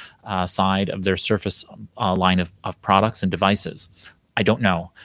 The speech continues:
Very strange to see this all coming to, to pass, but we'll see what happens. Uh, my, my guidance is to really avoid TikTok right now. I mean, you know, there's just no reason,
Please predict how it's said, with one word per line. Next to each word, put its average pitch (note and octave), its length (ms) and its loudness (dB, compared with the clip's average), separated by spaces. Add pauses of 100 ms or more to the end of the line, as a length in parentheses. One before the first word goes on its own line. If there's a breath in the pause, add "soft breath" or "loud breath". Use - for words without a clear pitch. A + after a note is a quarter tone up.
Very B2+ 320 6
strange G2+ 420 2
to G2+ 100 -4
see G#2 220 0
this G2 240 2
all C3+ 220 2
coming F#3+ 340 2
to, F#2+ 300 0
to - 100 -8
pass, G#2+ 440 -2 (260 loud breath)
but B2+ 80 2
we'll C#3 100 2
see C#3 140 4
what C#3 100 4
happens. - 460 -2
Uh, G2 320 2
my, A#2+ 340 4 (160)
my G#2+ 300 2
guidance B2 580 2 (220 loud breath)
is G2+ 360 4
to G#2 760 0
really F3 240 4
avoid A2 340 6
TikTok - 400 -2
right F2+ 180 4
now. F2+ 380 0
I A#2 80 -2
mean, G2+ 180 4
you G#2 80 4
know, G2 120 4
there's G#2 160 0
just - 180 -2
no B2 80 2
reason, G#2+ 540 4